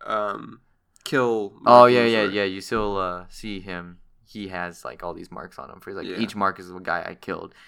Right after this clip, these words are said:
Speaker 2: And he shows it only <laughs> on, like, half his arm. But later he takes off his shirt and it's all
Speaker 1: Yeah, it's, like,
Speaker 2: covered.
Speaker 1: all over.
Speaker 2: He's covered,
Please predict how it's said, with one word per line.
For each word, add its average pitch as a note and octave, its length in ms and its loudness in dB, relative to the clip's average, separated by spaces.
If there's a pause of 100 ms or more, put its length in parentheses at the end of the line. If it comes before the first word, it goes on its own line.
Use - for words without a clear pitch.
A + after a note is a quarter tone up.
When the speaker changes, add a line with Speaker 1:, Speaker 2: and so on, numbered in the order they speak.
(100)
Speaker 2:
And C#3 120 2
he C#3+ 80 4
shows G3+ 260 8
it C#3 80 6
only C#3+ 180 6
<laughs> D#3+ 200 8
on, - 40 0
like, B2+ 220 0 (120)
half B2+ 220 2
his A#2+ 160 -2
arm. F#2 380 -2 (500)
But C3 100 4
later B2 240 6
he A#2 60 2
takes C#3+ 260 -2
off B2+ 120 -10
his G#2 120 -6
shirt G#2 240 0
and G2 80 -8
it's - 120 -12
all F2+ 440 -8
Speaker 1:
Yeah, G#2+ 260 0
it's, - 240 -12
like, G#2+ 180 0
Speaker 2:
covered. G#2+ 480 6
Speaker 1:
all - 20 -2
over. F#2+ 360 -6
Speaker 2:
He's A#2 160 -6
covered, F#2+ 680 -2